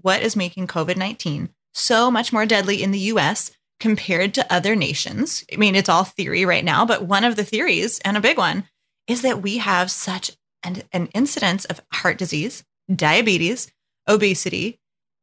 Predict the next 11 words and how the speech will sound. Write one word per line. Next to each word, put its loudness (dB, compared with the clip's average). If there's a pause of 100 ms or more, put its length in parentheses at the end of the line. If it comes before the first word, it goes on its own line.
(200)
And 2
we 2
know 4
that, 2
I 2
mean, 2
these 0
are 2
called 0
lifestyle -2
diseases. -4